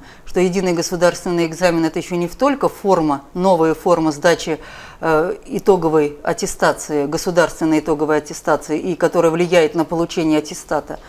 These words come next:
но это и будущее ребёнка. Э, будущее ребёнка, поскольку, э, сегодня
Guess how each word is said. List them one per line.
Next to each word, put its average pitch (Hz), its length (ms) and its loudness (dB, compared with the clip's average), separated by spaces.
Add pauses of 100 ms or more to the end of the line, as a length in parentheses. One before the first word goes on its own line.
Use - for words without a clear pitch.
(240)
но 196 180 4
это 190 180 2
и 190 80 4
будущее 185 460 -4
ребёнка. 156 500 -4 (520)
Э, 175 200 4
будущее 196 480 2
ребёнка, 202 400 2
поскольку, 170 680 0
э, 170 240 4
сегодня 175 560 0